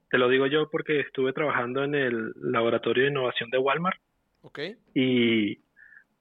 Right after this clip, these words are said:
Speaker 1: nada, ahí y tratamos de hacer lo mejor posible para hacer procesos disruptivos y la gente, pues, al principio no quería, ya después cuando le entiende, cuando empieza a hacer cosas como,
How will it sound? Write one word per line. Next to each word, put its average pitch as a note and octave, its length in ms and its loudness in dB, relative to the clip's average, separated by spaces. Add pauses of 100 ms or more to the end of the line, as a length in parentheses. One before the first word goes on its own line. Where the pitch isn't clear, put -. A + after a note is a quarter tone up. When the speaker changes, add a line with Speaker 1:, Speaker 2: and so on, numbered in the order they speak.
(160)
Speaker 1:
nada, B2 360 2
ahí B2 680 0
y B2+ 120 -6
tratamos B2 460 0
de C3+ 60 0
hacer A#2+ 200 0
lo C3+ 120 2
mejor A#2+ 360 0
posible C3+ 400 0
para B2 420 -2 (260)
hacer - 280 -2
procesos C3 480 0
disruptivos C#3 800 0
y C#3+ 120 -2
la A2+ 120 2
gente, - 360 -2
pues, - 160 -14 (320)
al C3 140 0
principio C3+ 500 2
no B2+ 100 2
quería, D3+ 460 4
ya C3 140 2
después B2+ 420 2 (540)
cuando B2 240 0
le A#2 100 4
entiende, C#3+ 680 2
cuando A#2 520 -4 (360)
empieza C3+ 260 -2
a - 40 -10
hacer D3 140 0
cosas D3 320 -2
como, B2+ 400 -2